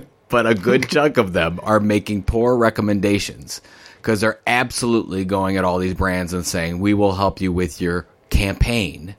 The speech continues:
Speaker 1: this short-term thing, and we will get you lots of attention on our platform," which is, in everything that we're looking at in these two articles, says go the other direction.
Speaker 2: Yeah. I think that's exactly right. But I, and what I meant by my comment was,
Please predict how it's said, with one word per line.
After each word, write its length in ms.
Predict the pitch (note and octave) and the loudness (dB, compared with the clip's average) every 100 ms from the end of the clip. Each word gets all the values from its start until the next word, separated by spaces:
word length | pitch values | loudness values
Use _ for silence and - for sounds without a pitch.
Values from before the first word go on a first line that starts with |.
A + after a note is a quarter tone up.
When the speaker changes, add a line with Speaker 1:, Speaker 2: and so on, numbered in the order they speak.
| _ _ _ _ _ _ _ - F#2 | _ _ _ _ _ _ _ -10 0
Speaker 1:
this 160 | G2+ | 0
short-term 600 | - A#2+ B2 - A#2+ A2+ G#2 | 2 2 2 0 2 2 2
thing, 460 | B2 F#2+ E2 F2+ - | 0 0 -2 -6 -2
and 140 | G#2+ | 0
we 80 | G#2+ | 2
will 120 | G#2 | 2
get 240 | G2+ G#2 G#2+ | 0 -2 -2
you 80 | |
lots 340 | F#2 F#2 A2 - | 0 0 0 -2
of 100 | B2+ | -4
attention 720 | B2 - C3+ C3 - D#2+ E2 F3+ | -4 -2 -2 -2 -6 -6 -4 -2
on 220 | G3+ G#2 | 0 0
our 220 | G#2 B2+ | 0 0
platform," 840 | - B2 A#2+ - G#2 E2 C#2 D#2+ - _ - - - - - | 0 0 -2 -4 -6 -4 -4 -8 -16 _ -20 -20 -20 -18 0
which 380 | A2 A2 - G#2 | 2 4 0 0
is, 420 | G#2+ G2 G2 F#2 - | 0 0 -2 -6 -2
in 220 | G#2+ G#2+ | -2 0
everything 400 | - A2 C#3 C#3 | 0 0 0 2
that 80 | C3+ | 2
we're 120 | B2+ B2+ | 2 0
looking 320 | C3+ C3 G#2 | 0 0 0
at 160 | F2+ | 2
in 100 | F#2 | 0
these 180 | F#2+ F#2+ | 0 -2
two 160 | - G2+ | 0 2
articles, 460 | A2+ A#2 E2 D#2+ - | 2 0 -4 -4 -2
says 220 | G2 F#2+ | -2 0
go 220 | A2+ G#2+ | 0 2
the 160 | G#2 G2+ | 2 2
other 180 | G2 | 2
direction. 580 | F2+ F#2 E2+ - - - _ _ - _ - | 2 2 0 -2 -10 -14 _ _ -20 _ -6
Speaker 2:
Yeah. 140 | A2+ - _ _ _ _ - - - - | -6 -8 _ _ _ _ -20 -20 -20 -10
I 80 | - | -4
think 200 | E3+ D#3+ | -2 0
that's 240 | C#3+ C3 | 0 -2
exactly 400 | G#2 A#2+ A#2 A#2+ | -4 -2 0 0
right. 200 | A2+ A2 - | 0 0 -2
But 160 | A2+ | -4
I, 120 | C#3 C#3 | -2 -2
and 240 | C3 B2+ | -2 -2
what 120 | C3 | -2
I 120 | C3 | -2
meant 260 | B2+ B2 G#2 | 0 -2 -2
by 120 | G2+ | -2
my 160 | G2+ G2 | 0 -4
comment 440 | - A#2+ A2 G2+ | -2 -2 0 -2
was, 340 | E2+ F#2+ F#2 | -4 -4 -6